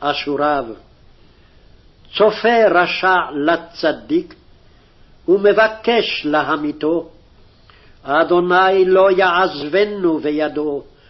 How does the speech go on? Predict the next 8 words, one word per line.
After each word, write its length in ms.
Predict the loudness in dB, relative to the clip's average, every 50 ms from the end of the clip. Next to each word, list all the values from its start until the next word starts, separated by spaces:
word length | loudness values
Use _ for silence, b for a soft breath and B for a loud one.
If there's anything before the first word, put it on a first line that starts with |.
| b b b b b b
ולא 460 | -4 2 2 4 4 6 6 6 6 6
ירשיענו 1000 | 4 4 2 2 0 -4 -6 -4 -2 0 0 0 0 -2 -2 -4 -2 -2 -2 -2
בהישבתו. 1160 | -2 -2 -4 -2 -2 -4 -6 -6 -8 -10 -8 -6 -6 -6 -8 -10 -14 -10 -8 -8 -6 -8 -10 -12 _ _ _ b b b b b b b b b b b b b b b b 0
קווה 760 | 2 2 2 2 -2 -6 -2 2 4 4 4 4 4 2 2 2
אל 200 | 2 2 2 2
אדוני 800 | 0 0 0 0 2 0 0 2 2 2 2 2 2 2 0 0
ושמור 800 | -2 -2 -2 -2 -2 -2 -2 -2 -2 -2 0 0 2 2 0 0
דרכו, 680 | 0 0 0 0 -2 -4 -4 -4 -2 -2 -2 -4 -4